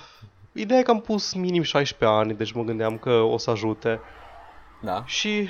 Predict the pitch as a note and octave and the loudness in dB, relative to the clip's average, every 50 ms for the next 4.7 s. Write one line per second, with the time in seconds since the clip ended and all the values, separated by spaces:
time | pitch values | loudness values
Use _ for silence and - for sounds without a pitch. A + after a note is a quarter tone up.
0 | - - G3+ F#3+ F#3+ - G3+ G3+ A3+ B3 A#3 - - D3+ - - E3 - - G#3 | -4 -4 -4 -4 -4 -6 -8 -6 -6 -6 -8 -6 -4 -2 -2 -2 -4 -4 -4 -4
1 | A3 A3 A3 - D3 C3 C3 B2 C3+ D3+ C#3 C3 A2+ A#2+ C3 A#2+ A#2 A2 - - | -4 -4 -6 -4 -2 -2 -2 0 -2 -2 -2 -2 0 4 4 4 4 4 -2 -4
2 | - - E3+ - - - D#3+ D#3+ - D#3 D3+ C#3+ - - C3+ C3 C#3 C#3 B2+ A#2+ | -6 -8 -8 -8 -2 -2 -2 -4 -2 -4 -6 -4 -4 -6 -6 -4 -4 -4 -2 -2
3 | B2 A#2+ A#2+ A#2+ A2+ A2 - - A2+ A2+ A#2+ - - - _ _ C3 A#2+ A#2+ A2+ | 2 4 4 4 4 4 0 -2 -2 -2 -2 -4 -12 -18 _ _ -12 -10 -10 -8
4 | - B2 - - B2 A2+ A#2 A2+ A2 G#2 A#2 A#2+ B2 A#2+ | -8 -8 -4 -2 0 2 2 2 2 2 4 4 4 4